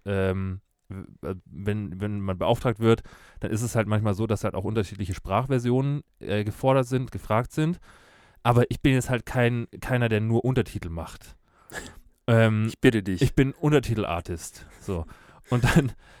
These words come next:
Speaker 1: ähm, und dann hat, dann war ihm das auch ein bisschen peinlich, weil er schon auch wusste, dass, ähm, dass er das auch jeden Praktikanten bei sich machen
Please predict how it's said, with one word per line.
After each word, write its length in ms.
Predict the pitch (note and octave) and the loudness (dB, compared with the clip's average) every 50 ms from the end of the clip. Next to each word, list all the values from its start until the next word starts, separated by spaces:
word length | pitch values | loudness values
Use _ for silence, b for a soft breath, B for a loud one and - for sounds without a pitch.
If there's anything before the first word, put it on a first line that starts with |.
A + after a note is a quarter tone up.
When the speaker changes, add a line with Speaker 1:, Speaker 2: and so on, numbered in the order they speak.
| B B - | B B 0
Speaker 1:
ähm, 280 | A#2+ A#2+ A#2 A#2+ A#2+ | 2 2 2 2 0
und 120 | - B2+ B2 | -2 0 2
dann 140 | B2 A#2 | 2 2
hat, 80 | D3+ - - | 2 0 -2
dann 220 | - A#2+ A#2+ A#2+ | -2 0 4 6
war 100 | B2+ C#3+ | 6 6
ihm 80 | D3+ D3+ | 6 4
das 140 | C#3+ C3+ D3+ | 2 0 0
auch 140 | C3+ B2+ | 0 0
ein 60 | C3+ C3+ | 0 0
bisschen 200 | D3 D3+ C3 - | 0 -2 -2 0
peinlich, 480 | - - C3 C#3+ E3+ C#3+ A#2 A2 G#2 | 0 0 0 2 0 0 -2 -2 -2
weil 80 | G#2+ G#2+ | -2 -2
er 80 | G#2+ | -2
schon 160 | - C3+ - F#2+ | -2 -4 -6 -6
auch 100 | G2 F#2+ | -6 -4
wusste, 320 | A#2 D3 D3+ - - B2+ | -4 -4 -4 -4 -8 -6
dass, 340 | G#2+ A2+ A2 A2 - - - _ - | -2 0 0 0 -2 -8 -16 _ -8
ähm, 400 | G#2+ G#2 G2+ G2+ G2 G2 G2 G2 - _ _ _ _ _ _ _ _ | -4 -4 -4 -4 -4 -6 -6 -8 -10 _ _ _ _ _ _ _ _
dass 120 | - F2 | -14 -10
er 80 | G2 F#2 | -8 -8
das 180 | F#2+ F#2+ - - | -8 -8 -8 -8
auch 140 | G2+ F2+ | -8 -8
jeden 320 | F2+ F#2 G2 G#2+ A2 A2+ - | -6 -6 -6 -4 -4 -4 -6
Praktikanten 560 | - - - - - G#2 - D3 D3 G#2+ F2+ | -6 -8 -10 -10 -12 -8 -6 -6 -6 -6 -6
bei 100 | E2+ E2+ | -8 -10
sich 160 | D#2+ E2+ - | -10 -10 -12
machen 320 | - - - - F2+ F2 | -12 -14 -14 -14 -14 -16